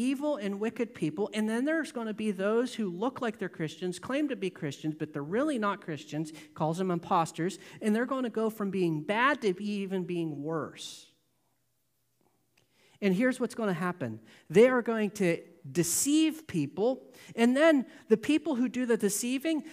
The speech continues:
they won't even begin to recognize that they're not even a Christian, and that's why he uses the terminology or the phrase, "They're going to be deceived." They're gonna think that they're really something. They're gonna think that they're really a Christian,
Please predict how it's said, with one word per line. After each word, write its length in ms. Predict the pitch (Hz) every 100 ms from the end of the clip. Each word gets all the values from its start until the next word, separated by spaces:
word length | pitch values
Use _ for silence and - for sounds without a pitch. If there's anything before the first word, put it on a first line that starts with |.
| -
they 140 | 247 294
won't 300 | 302 285 269
even 400 | 269 277 262 226
begin 340 | 233 233 247
to 100 | 220
recognize 600 | 208 247 254 196 202 196
that 160 | 208 208
they're 100 | 208
not 180 | 214 220
even 220 | 208 202
a 60 |
Christian, 500 | 185 247 220 - 175
and 80 | 175
that's 220 | 190 202
why 220 | 202 180 175
he 120 | 185
uses 320 | 180 175 156
the 100 | 160
terminology 800 | - 185 180 165 160 165 151 160
or 60 | 147
the 100 | 147
phrase, 440 | - 160 156 - - - -
"They're 100 | 185
going 260 | 190 175
to 100 | 175
be 360 | 139 - 160 147
deceived." 760 | 135 - 127 120 85 - - - _ _ _ _ _ _ - -
They're 100 | 208
gonna 300 | 208 233 196
think 460 | - - 302 339 -
that 180 | 254 220
they're 160 | 196
really 280 | 180 180 156
something. 720 | 147 156 139 - 190 226 262 - _ _ _ 180
They're 200 | 214 220
gonna 220 | 247 196
think 380 | - 294 339 330
that 180 | 269
they're 140 | 226 196
really 340 | 190 190 170
a 60 | 156
Christian, 640 | - 147 - - 196 233